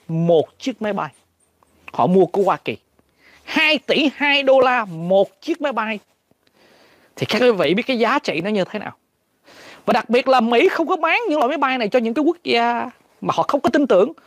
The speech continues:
Họ bán cho những quốc gia mà có thể nói là một cái đồng minh của họ. Vì đây là những công nghệ hàng đầu của thế giới. Cũng giống như Nguyên nói, hàng không mẫu hạm không phải là nước nào cũng có. Hiện bây giờ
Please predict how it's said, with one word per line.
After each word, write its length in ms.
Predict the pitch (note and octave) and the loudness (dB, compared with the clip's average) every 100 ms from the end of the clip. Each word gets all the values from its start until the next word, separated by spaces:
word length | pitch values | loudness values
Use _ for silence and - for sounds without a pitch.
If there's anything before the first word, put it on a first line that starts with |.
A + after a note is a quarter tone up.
| - _ | -20 _
Họ 160 | - G#3 | -2 -2
bán 300 | C4 D4 F#4 | 0 0 0
cho 80 | B3+ | 0
những 140 | A#3+ | 2
quốc 100 | E4+ - | 2 2
gia 240 | B3 A#3 | 2 2
mà 120 | G#3 | -2
có 160 | - A3+ | -2 -2
thể 100 | A#3 | 0
nói 100 | B3 | -2
là 60 | F#3 | -4
một 60 | F3+ | -2
cái 80 | |
đồng 320 | G#3+ E3+ D#3+ G3+ | -2 -2 0 2
minh 220 | C#4 B3 | 2 2
của 100 | B3+ | 0
họ. 200 | G3+ - _ _ _ _ _ _ _ _ - | -2 -4 _ _ _ _ _ _ _ _ -2
Vì 100 | E3+ | 0
đây 200 | A3 C4 | 2 2
là 80 | G3 | 0
những 160 | G#3+ | -2
công 260 | - C4 A3+ | -2 -2 0
nghệ 140 | F#3 | -2
hàng 340 | - G#3+ F#3 G3 | -4 -4 -4 0
đầu 280 | E3+ D#3+ D3 | 2 2 0
của 60 | F#3 | -4
thế 160 | B3+ | -4
giới. 220 | G#3+ B3+ - _ _ _ _ _ _ _ - - | -4 -6 -12 _ _ _ _ _ _ _ -20 -8
Cũng 180 | - B3 | 0 2
giống 140 | C#4+ F4 | 4 4
như 100 | B3+ | 2
Nguyên 180 | A#3 | 2
nói, 140 | A#3 C4 | 2 2
hàng 220 | - G#3+ | 0 -4
không 220 | F3+ A#3+ G#3+ | -2 0 2
mẫu 140 | B3 | 2
hạm 300 | G#3+ D#3+ F#3 - | 2 -4 -6 -8
không 180 | - A#3 | -6 -4
phải 160 | G#3+ A3+ | 0 0
là 80 | G3 | 2
nước 160 | C4+ | 0
nào 180 | A3+ E3+ | 0 -2
cũng 180 | F#3+ G3+ | -2 0
có. 200 | A3 D4+ - _ _ _ _ _ _ _ - | 0 0 -6 _ _ _ _ _ _ _ -6
Hiện 200 | F#3 A3 | 0 2
bây 100 | G#3+ | 4
giờ 240 | G3+ | 4